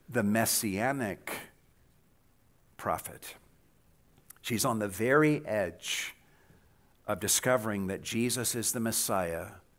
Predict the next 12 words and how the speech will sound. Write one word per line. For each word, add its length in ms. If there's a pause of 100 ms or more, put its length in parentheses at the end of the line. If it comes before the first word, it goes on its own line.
(2250)
and 120
on 120
the 80
very 320
verge 580
of 160
getting 400
the 100
thirst 440
of 100
her 140
soul 580